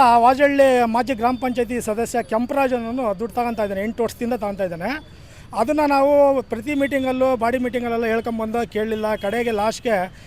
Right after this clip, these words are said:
ಎಲ್ಲ ಡಾಕ್ಯುಮೆಂಟ್ಸು ವಂಚಿ, ಏನು ಡಾಕ್ಯುಮೆಂಟ್ಸ್ ಹಿಂದೆ ರೆಜುಲೇಷನ್ ಆಗಿದ್ದು ಪಂಚಾಯತಿ ಸತ್ತದು,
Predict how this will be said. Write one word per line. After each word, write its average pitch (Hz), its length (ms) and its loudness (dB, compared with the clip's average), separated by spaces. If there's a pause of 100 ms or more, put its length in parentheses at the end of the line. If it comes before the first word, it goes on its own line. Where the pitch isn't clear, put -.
(140)
ಎಲ್ಲ 202 200 -2 (180)
ಡಾಕ್ಯುಮೆಂಟ್ಸು 262 600 -2
ವಂಚಿ, 226 320 0 (580)
ಏನು 294 200 6
ಡಾಕ್ಯುಮೆಂಟ್ಸ್ 277 400 2
ಹಿಂದೆ 262 220 4
ರೆಜುಲೇಷನ್ 254 480 0
ಆಗಿದ್ದು 247 640 0
ಪಂಚಾಯತಿ 247 440 0
ಸತ್ತದು, 214 440 -2